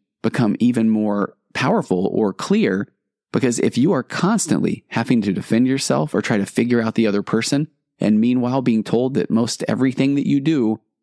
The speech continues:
is not the right thing to do, which leaves you feeling like you're not enough, then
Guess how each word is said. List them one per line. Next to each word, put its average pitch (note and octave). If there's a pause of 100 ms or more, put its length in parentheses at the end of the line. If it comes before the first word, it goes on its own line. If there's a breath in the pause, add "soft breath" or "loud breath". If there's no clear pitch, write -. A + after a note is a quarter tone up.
(140)
is G#2+
not A2
the G#2+
right G#2
thing C3
to B2
do, C3
which -
leaves A#2
you A2+
feeling A#2+
like G#2+
you're A2
not G#2
enough, G2+ (540)
then B2